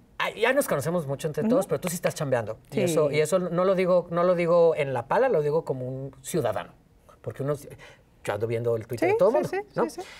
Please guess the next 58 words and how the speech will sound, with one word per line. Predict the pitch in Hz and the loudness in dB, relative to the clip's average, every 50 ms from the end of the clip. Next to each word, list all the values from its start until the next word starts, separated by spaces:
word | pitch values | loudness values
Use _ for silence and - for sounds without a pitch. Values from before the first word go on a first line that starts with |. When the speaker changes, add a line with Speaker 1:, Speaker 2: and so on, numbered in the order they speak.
| - - - _ _ _ _ | -20 -20 -20 _ _ _ _
Speaker 1:
Pero | 247 240 254 254 - | 8 8 8 8 6
hay | 254 277 320 | 4 2 2
una | 349 | 2
estrategia | 359 - - 226 - 262 - 285 254 | 0 0 0 0 0 0 0 2 2
de | 233 | 2
alerta | 226 220 208 - 226 | 2 0 0 0 -2
de | 196 180 | -2 -2
género | - - 196 165 151 147 147 | -2 -2 0 0 0 0 0
que | - 165 | -2 -4
me | 156 | -4
Speaker 2:
Sí. | 151 | -2
Speaker 1:
encantaría | 147 170 - 180 175 196 | -2 0 0 0 0 0
que | - - | -2 -2
me, | 220 214 - | -2 -4 -6
que | - - 160 - - - - - _ _ _ _ _ _ _ _ _ | -6 -8 -10 -10 -10 -14 -20 -20 _ _ _ _ _ _ _ _ _
aprovechar | - - - - 233 254 | -6 -2 0 0 2 2
Speaker 2:
Claro. | - 320 294 226 | 2 0 0 0
Speaker 1:
para | 156 160 | -2 -4
que | - 156 | -4 -6
le | 151 139 135 135 139 - | -8 -8 -8 -10 -8 -6
cuentes | - 185 185 - - | -6 -6 -6 -6 -4
a | 175 | -4
la | 151 147 | -2 -2
banda | 151 156 160 175 170 170 - - _ _ | -2 -2 -2 -4 -4 -6 -12 -20 _ _
qué, | - - 180 160 | -10 -8 -8 -6
qué | - 190 | -6 -8
estás | 180 - 165 - | -8 -8 -10 -10
haciendo | - 127 131 - - | -10 -12 -12 -4 -2
ahí. | |
Speaker 2:
Pues | 330 330 - - | 0 0 0 -2
cuando | - - - 339 320 311 311 302 294 311 311 277 | -6 -2 0 2 2 4 2 2 2 2 2 2
yo | 240 302 311 | 2 0 0
perseguí | 302 - 294 254 262 285 247 262 269 | 2 0 -2 0 0 0 0 2 2
la | 269 262 254 | 2 0 0
presidencia | - 233 220 - 233 226 226 233 233 | 0 -2 0 0 0 0 0 0 0
de | 220 | 0
la | 214 208 | 0 -2
Comisión | - 208 196 196 185 - 208 208 | -2 -4 -4 -4 -4 -4 -4 -2
de | 208 | -2
Igualdad, | 202 196 190 196 208 240 247 262 269 220 - | -2 -2 -4 -2 0 0 0 0 -2 -4 -8
Speaker 1:
Ujú. | - 120 104 143 | -10 -8 -6 -4
Speaker 2:
la | 175 185 180 | -4 -4 -2
conseguí, | - 165 165 170 202 214 240 269 285 240 | -2 -4 -4 -2 -2 0 0 0 0 0
¿no? | 240 233 277 | 0 0 0
Entonces | - - 233 190 202 | 0 -2 -4 -4 -4
Speaker 1:
Ujú. | 202 | -4
Speaker 2:
dije, | - 208 | -2 0
lo | 196 185 | 0 0
primero | 180 190 196 226 254 | 0 0 0 0 0
que | 254 269 | -2 -2
tengo | - 233 214 | -2 -2 -2
que | 208 - 220 | -2 -4 -4
hacer | 208 220 233 233 | -2 0 0 0
es | 226 208 185 | 0 0 0
ver | 190 185 185 - | 0 -2 -2 -2
qué | - 196 185 170 | 0 0 2 2
hace | 165 160 170 - - 214 | 2 0 -2 -2 -4 -4
falta | 196 - - 220 190 165 147 - - 170 180 - | -4 -2 -2 0 0 0 -2 -2 -2 -2 -2 -4